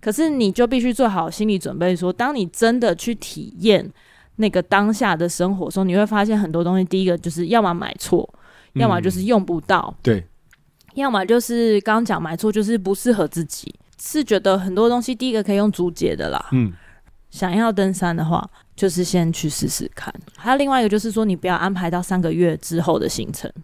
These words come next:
Speaker 2: 嗯哼。
Speaker 1: 嗯，因为三个月之后会怎么样？其实 <laughs> 以我们这个年纪来说，太多事情在变化了。那不是说你不可以做远程的规划，当然有一些，比如说像出国啊，或者是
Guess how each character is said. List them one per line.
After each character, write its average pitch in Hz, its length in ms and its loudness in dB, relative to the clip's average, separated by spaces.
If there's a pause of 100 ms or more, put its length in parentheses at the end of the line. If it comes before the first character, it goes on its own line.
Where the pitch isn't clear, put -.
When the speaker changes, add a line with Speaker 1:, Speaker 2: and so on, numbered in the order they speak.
(180)
Speaker 2:
嗯 113 220 4
哼。 147 180 0 (160)
Speaker 1:
嗯， 123 260 -8
因 226 120 2
为 254 220 4 (460)
三 302 200 0
个 294 80 2
月 262 160 4
之 240 200 0
后 233 260 2
会 233 160 2
怎 190 140 -4
么 - 100 -6
样？ 185 260 0 (120)
其 - 120 -10
实 226 560 2 (140)
<laughs> - 140 -20
以 269 120 0
我 302 60 6
们 233 160 2
这 285 80 0
个 247 140 2
年 196 200 2
纪 220 140 0
来 180 160 4
说， 170 340 0 (320)
太 359 160 0
多 302 140 4
事 302 140 0
情 196 160 2
在 214 120 4
变 196 260 0
化 170 340 -2
了。 - 200 -6 (440)
那 226 240 2
不 214 160 -2
是 302 160 2
说 311 160 4
你 233 40 2
不 214 120 0
可 254 120 -2
以 196 40 2
做 220 180 0
远 165 220 2
程 170 160 -10
的 156 100 -6
规 165 180 -2
划， 165 220 -6
当 277 160 0
然 262 100 4
有 180 160 4
一 190 40 0
些， 202 180 -2
比 180 80 -2
如 170 60 -2
说 190 120 -2
像 208 220 2
出 196 240 4
国 123 260 0
啊， 127 160 0
或 196 200 -2
者 190 180 0
是 190 400 0